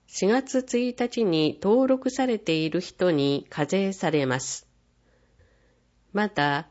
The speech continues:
月割制度がなく、四月二日以降に廃車や名義変更の手続きをされても、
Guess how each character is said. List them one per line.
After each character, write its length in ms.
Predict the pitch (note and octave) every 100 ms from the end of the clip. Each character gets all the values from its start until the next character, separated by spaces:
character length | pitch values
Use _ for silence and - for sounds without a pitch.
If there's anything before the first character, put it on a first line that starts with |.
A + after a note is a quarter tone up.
| _
月 300 | - - C4
割 260 | C4 C4+ D4
制 320 | C#4+ C#4 B3+
度 140 | D#3+
が 120 | D3
な 160 | C#3 E3
く、 480 | - C#3+ C#3+ D3+ - _ _ _
四 220 | - G3+
月 320 | A#3+ C4 B3+
二 280 | B3+ A3+ A#3
日 200 | A#3 A#3
以 80 | A#3
降 340 | - G3 D3+
に 420 | C3+ C3 C3+ C#3 - _
廃 320 | - F#3+ A3
車 180 | A3+ G#3
や 340 | F#3 F3+ F3 - _
名 260 | F#3+ G#3 B3+
義 200 | B3+ B3+
変 320 | B3 C4 C4
更 320 | C4+ F#3+ E3+
の 220 | D#3 D3+ D3+
手 140 | E3
続 320 | G#3 B3+ A#3
き 180 | - D3
を 100 | C#3
さ 160 | - F3
れ 140 | D3
て 160 | - C3+
も、 400 | C3+ C3+ D3